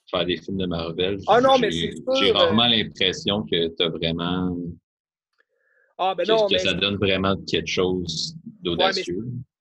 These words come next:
Speaker 2: c'est sûr que t'as le, le grand producteur, là, en haut de tout ça, là, euh, qui est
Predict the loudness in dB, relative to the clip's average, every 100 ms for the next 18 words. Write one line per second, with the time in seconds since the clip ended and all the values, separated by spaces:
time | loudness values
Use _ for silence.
0 | _ -10 -6 0 0 2 -2 2 2 2
1 | -4 -12 -14 -12 -10 -8 -4 -4 -2 -2
2 | -2 -6 -8 0 4 4 2 -4 -8 -8
3 | -6 -6 -8 -20 -8 -2 0 0 -4 -6
4 | -6 -8 -10 -14 _ -14 -14